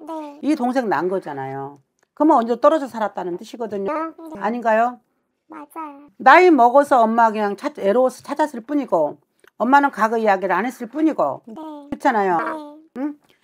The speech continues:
Speaker 2: 근데 내가 점을 봤을 때는 이 아이가 언니 배다른 동생 맞아요. 물론 유전자, 유전자 검사를 하고 싶으면 하세요.
Speaker 1: 네.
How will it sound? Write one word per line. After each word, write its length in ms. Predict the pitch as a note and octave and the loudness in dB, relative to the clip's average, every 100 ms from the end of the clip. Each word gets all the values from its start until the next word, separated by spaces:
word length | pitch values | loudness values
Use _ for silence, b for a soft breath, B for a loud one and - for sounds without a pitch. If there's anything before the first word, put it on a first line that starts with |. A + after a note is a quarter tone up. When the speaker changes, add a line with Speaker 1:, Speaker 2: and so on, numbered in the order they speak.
| _ | _
Speaker 2:
근데 220 | - D#4+ D4 | 2 4 6
내가 220 | C4 C#4 | 6 6
점을 220 | A3 A#3+ | 2 -4
봤을 260 | G#3+ G3 F3+ | -2 -4 -4
때는 300 | F#3+ A3 A3 b b b | -2 -4 -6 b b b
이 160 | D4+ F4 | 4 6
아이가 440 | A#3 A3 B3 G#3+ | 6 4 4 4
언니 380 | F#3+ G3 F#3 F#3 | 4 4 2 0
배다른 380 | D#3+ F#3+ G#3+ E3+ | -2 0 0 -2
동생 320 | E3 F3 C#3+ | -6 -8 -8
맞아요. 420 | C#3 G3 D#3+ C#3+ _ _ _ - | -6 -4 -6 -8 _ _ _ -2
물론 280 | C4 D#4+ | 2 4
유전자, 320 | A#3 D4+ C#4+ G3+ | 2 0 0 0
유전자 520 | G3 A3 D#4+ C#4+ B3+ | -2 -2 0 2 0
검사를 320 | G3+ G#3+ A3+ | -2 -2 -2
하고 160 | B3 D4+ | 0 -4
싶으면 260 | - G#3+ | -4 -4
하세요. 480 | B3+ D4 C#4+ D#3 - _ _ F4 | -4 2 2 2 -2 _ _ -20
Speaker 1:
네. 180 | E4+ | -18